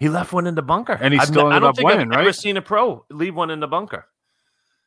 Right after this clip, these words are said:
Speaker 2: They usually love bunker shots.
Speaker 1: Yeah, he left it in the bunker.
Speaker 2: <clears throat> He just classic D cell, was it?
Speaker 1: That's what
Speaker 2: That
Speaker 1: Dottie
Speaker 2: yeah.
Speaker 1: Dot Wood Pepper said. It was a classic
Speaker 2: <laughs>
Speaker 1: D cell. It
Speaker 2: Dot
Speaker 1: went about, it
Speaker 2: Wood
Speaker 1: went
Speaker 2: Pepper.
Speaker 1: literally, like, three feet.
Speaker 2: Oh, man. And he still won the tournament, though, huh?
Speaker 1: Yeah.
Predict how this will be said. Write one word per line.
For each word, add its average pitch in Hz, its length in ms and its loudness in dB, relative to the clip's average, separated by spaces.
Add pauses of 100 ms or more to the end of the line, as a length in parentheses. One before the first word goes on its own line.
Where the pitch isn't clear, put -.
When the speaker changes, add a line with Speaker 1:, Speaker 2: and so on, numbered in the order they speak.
(560)
Speaker 2:
They 131 160 2
usually 208 300 0
love 147 220 2
bunker 98 300 -4
shots. - 440 -14
Speaker 1:
Yeah, 170 260 -2
he 120 160 -12
left 117 320 -4
it 151 100 -6
in 127 60 -12
the 127 60 -8
bunker. 123 440 -4
Speaker 2:
<clears throat> 98 240 -16
He 117 100 -2
just 110 200 -4 (100)
classic 113 480 0
D 117 180 -4
cell, 170 320 -2
was 185 200 -8
it? 208 160 -8 (200)
Speaker 1:
That's 117 340 -2
what 135 100 2
Speaker 2:
That 120 80 -2
Speaker 1:
Dottie 120 280 4
Speaker 2:
yeah. 104 100 -6
Speaker 1:
Dot 113 240 0
Wood 113 160 -8
Pepper 120 320 -4
said. 101 240 -6
It 98 40 -6
was 95 120 -8
a 95 60 -10
classic 110 460 0
Speaker 2:
<laughs> - 40 -16
Speaker 1:
D 117 160 -6
cell. 92 320 -2
It 101 80 -2
Speaker 2:
Dot 117 80 -2
Speaker 1:
went 127 160 0
about, 113 260 2
it 127 40 0
Speaker 2:
Wood 123 120 -4
Speaker 1:
went 143 260 0
Speaker 2:
Pepper. 143 60 -2
Speaker 1:
literally, 147 400 4
like, 107 180 0
three 113 260 -6
feet. 101 320 -10 (320)
Speaker 2:
Oh, 95 720 4
man. 90 300 -4 (180)
And 113 80 -6
he 110 80 -4
still 127 280 0
won 117 160 2
the 104 60 -6
tournament, 104 460 -4
though, 85 160 -8
huh? 98 100 -6
Speaker 1:
Yeah. 95 220 -4